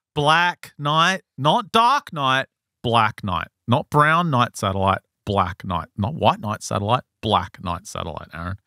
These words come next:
But in all seriousness, now, there is a really legitimate question at the end of all this madness, and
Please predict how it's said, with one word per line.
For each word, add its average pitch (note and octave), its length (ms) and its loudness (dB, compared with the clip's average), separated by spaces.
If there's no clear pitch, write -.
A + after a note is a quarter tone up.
But F#3 120 6
in G3 140 4
all G#3+ 140 2
seriousness, C#3 920 -2
now, C#3+ 240 4
there D3 200 2
is E3+ 280 2
a C3 220 0
really B2+ 360 2
legitimate G#2+ 460 2
question G#2 400 -2
at F#2 120 -4
the F2+ 120 -6
end F#2 160 -2
of E2+ 100 -4
all F2 140 -8
this F2 220 -8
madness, - 720 -6
and F2 500 0